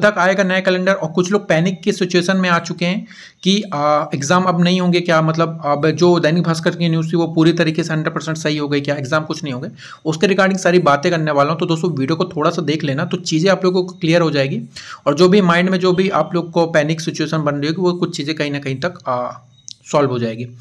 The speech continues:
तो चलिए वीडियो को स्टार्ट करते हैं। और अब वीडियो में हमेशा की तरह प्यार दिखाते हुए वीडियो को लाइक कर दीजिएगा, चैनल पे नए हैं तो चैनल को सब्सक्राइब कर दीजिएगा। सबसे पहले तो मैं उनको यहाँ पे, आ, जो भी चैनल पे नए हैं, तो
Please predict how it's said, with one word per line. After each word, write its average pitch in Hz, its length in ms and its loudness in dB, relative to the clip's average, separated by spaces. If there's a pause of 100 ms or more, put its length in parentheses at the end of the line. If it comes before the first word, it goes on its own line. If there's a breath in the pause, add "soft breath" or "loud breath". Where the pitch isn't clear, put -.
(380 loud breath)
तो 151 60 -4
चलिए 190 200 4
वीडियो 196 240 4
को 190 120 0
स्टार्ट 180 240 2
करते 185 260 0
हैं। 190 60 0
और 151 260 0
अब 143 100 -4
वीडियो 156 220 2
में 180 80 2
हमेशा 170 260 0
की 180 80 -8
तरह 175 100 -2
प्यार 160 200 2
दिखाते 160 340 -2
हुए 156 100 0
वीडियो 147 180 -2
को 147 80 -4
लाइक 139 300 -2
कर 202 80 2
दीजिएगा, 185 260 -2
चैनल 180 360 0
पे 180 120 -2
नए 160 80 0
हैं 160 100 -2
तो 160 60 -8
चैनल 151 160 -6
को 156 60 -6
सब्सक्राइब 131 420 -2
कर 120 80 -2
दीजिएगा। 117 340 -8 (500 loud breath)
सबसे 160 200 0
पहले 202 200 6
तो 202 100 0
मैं 196 80 0
उनको 180 320 2
यहाँ 170 320 4
पे, 180 240 0
आ, 139 160 -2
जो 139 160 -4
भी 165 160 0 (300)
चैनल 143 220 -4
पे 147 120 -8
नए 151 120 -4
हैं, 151 200 -6 (580 loud breath)
तो 156 400 0